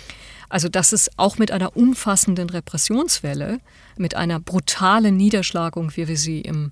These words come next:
November zweitausendneunzehn nach Massenprotesten erlebt haben, wo es über tausend Todesopfer gegeben haben soll, selbst damit ist das nicht mehr in den Griff zu bekommen.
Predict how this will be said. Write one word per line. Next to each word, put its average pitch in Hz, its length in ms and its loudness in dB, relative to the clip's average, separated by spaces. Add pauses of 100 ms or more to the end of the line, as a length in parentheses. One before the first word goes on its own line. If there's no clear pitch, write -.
(120)
November 156 420 -4
zweitausendneunzehn 165 920 -2
nach 165 160 -6
Massenprotesten 160 800 -6
erlebt 147 400 -10
haben, 147 300 -10 (420)
wo 151 180 -6
es 147 160 -2
über 156 300 -8
tausend 190 480 -2
Todesopfer 165 600 -6
gegeben 151 460 -6
haben 147 280 -4
soll, 156 280 -4 (480)
selbst 185 460 0
damit 196 320 4
ist - 180 -2
das 180 160 -2
nicht - 240 0
mehr 180 120 -4
in 175 100 -6
den 165 220 -4
Griff - 260 -2
zu - 160 -2
bekommen. 165 440 -2